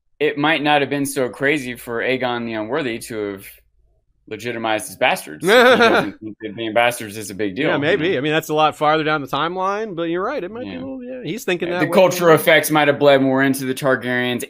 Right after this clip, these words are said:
Speaker 1: and it definitely has awful implications about how the,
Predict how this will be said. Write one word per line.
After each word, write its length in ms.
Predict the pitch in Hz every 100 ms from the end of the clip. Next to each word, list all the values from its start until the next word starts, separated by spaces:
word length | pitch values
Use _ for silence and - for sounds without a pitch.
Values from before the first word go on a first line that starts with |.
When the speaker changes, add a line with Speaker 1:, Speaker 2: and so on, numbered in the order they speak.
| 170
Speaker 1:
and 240 | 175 170
it 160 | 151 135
definitely 560 | 160 160 151 131 127
has 480 | 123 123 120 113 - _ _ _ _ _ - _ _ _ _ - - _ _ _ - -
awful 280 | 139 139
implications 580 | 135 131 127 135 131 113
about 180 | 117 110
how 140 | 120 117
the, 220 | 104 101